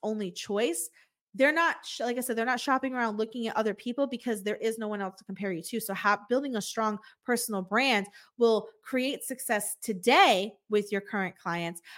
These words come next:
but it's also gonna give you growth, guarantee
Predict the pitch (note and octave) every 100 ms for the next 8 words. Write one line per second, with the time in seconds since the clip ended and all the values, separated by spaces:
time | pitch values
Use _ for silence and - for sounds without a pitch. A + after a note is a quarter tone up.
0 | - C4+ C#4+ C#4+ - C4+ D#4 F4+ F4 C4
1 | B3+ A#3 G3 A#3+ A3+ G#3 G#3+ G3+ F#3 -
2 | G3+ A3 A#3 A#3+ - - G#3 C4 C#4 D4+
3 | D4 C4